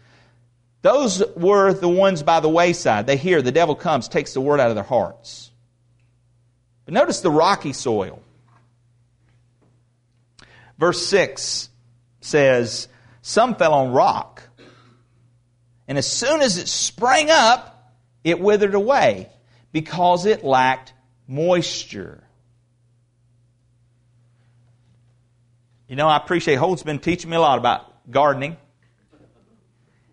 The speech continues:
And, uh, so, you know, when I first started gardening, I, I'm, I'm learning, brother. I'm learning, 'cause there were some times where I would sow some seed in the ground, and man, it was like within just a matter of days,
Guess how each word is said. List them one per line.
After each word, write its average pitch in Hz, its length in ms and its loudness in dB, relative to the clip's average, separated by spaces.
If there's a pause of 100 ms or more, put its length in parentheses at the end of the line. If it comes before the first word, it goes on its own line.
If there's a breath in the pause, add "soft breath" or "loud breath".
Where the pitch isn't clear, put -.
(260)
And, 139 400 0
uh, 127 560 2
so, - 160 -6 (100)
you 156 160 -2
know, 147 140 2
when 147 120 2
I 165 100 2
first 180 280 0
started 156 320 0
gardening, 156 540 0 (1700 soft breath)
I, 143 360 0
I'm, 170 100 -2
I'm 185 180 0
learning, 147 360 0
brother. 120 220 2
I'm 165 180 0
learning, 147 240 0
'cause 127 180 -4
there 196 140 2
were 170 100 2
some 220 260 0
times 170 280 0
where 151 120 0
I 190 100 4
would 165 160 -2
sow 190 220 0
some 170 200 -6
seed 185 180 -4
in 170 80 -8
the 160 60 -6
ground, 196 280 0
and 170 80 -2
man, 294 200 2
it 285 80 -6
was 226 120 -4
like 180 160 0
within 175 220 -4
just 180 180 -10
a 180 40 -8
matter 165 260 0
of 127 100 -2
days, 277 640 0